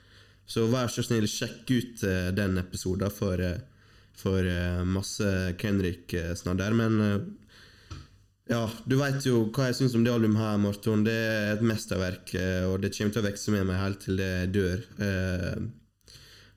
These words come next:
albumet i seg selv, det skildrer jo på en måte oppveksten hans i, i Compton der, og det er jo nesten en, eh,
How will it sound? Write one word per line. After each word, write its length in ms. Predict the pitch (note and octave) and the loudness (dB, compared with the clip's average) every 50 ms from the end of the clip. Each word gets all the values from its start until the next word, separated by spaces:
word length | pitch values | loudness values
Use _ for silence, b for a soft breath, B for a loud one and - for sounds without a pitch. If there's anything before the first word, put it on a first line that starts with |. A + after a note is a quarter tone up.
| b b - | b b -2
albumet 420 | B3+ - A2 G#2+ A#2 A2+ G#2+ G#2 | 0 2 2 4 4 4 4 2
i 80 | G2+ - | 2 0
seg 80 | G#2+ | -4
selv, 320 | - - C3+ A#2 G#2+ G#2+ G#2+ | -4 0 0 2 4 4 4
det 320 | A2+ A2 G#2 G2+ G2+ G2 | 2 2 2 0 0 0
skildrer 400 | - - B2+ G#2+ G#2+ A#2 A#2+ A2+ | -2 -2 0 2 2 2 2 2
jo 60 | G#2 | 2
på 20 | G#2+ | 2
en 80 | G#2+ | 2
måte 220 | G#2+ G#2 - - - | 2 2 0 0 -2
oppveksten 540 | A2+ A2 - A#2 B2 - - - - G#2+ G#2 | -2 0 0 0 0 0 -2 -2 -2 0 0
hans 240 | G2+ F#2 F#2 - - - | 0 -2 -2 -4 -4 -2
i, 280 | G#2+ G#2 G#2 G2 G2 F#2+ - G2+ G2+ | 0 2 2 2 2 2 0 0 -2
i 60 | G#2 | -2
Compton 460 | - A#2+ A2 G#2 G#2 - - G2+ F#2+ | 0 0 0 0 0 0 -2 -2 0
der, 240 | F#2+ F#2+ F2+ F2+ F2 F#2+ | 0 0 0 0 0 0
og 80 | F#2 F#2+ | 0 0
det 120 | G2 G2+ | 0 0
er 20 | G2 F#2+ | 0 0
jo 20 | |
nesten 320 | G2 G2 G2+ - - - | 0 -2 -4 -4 -4 -2
en, 300 | F#2+ F#2 F#2 F#2 F#2+ F#2+ | -2 0 0 0 -2 -2
eh, 200 | F#2+ F#2 F#2 F#2+ | -2 -2 -4 -4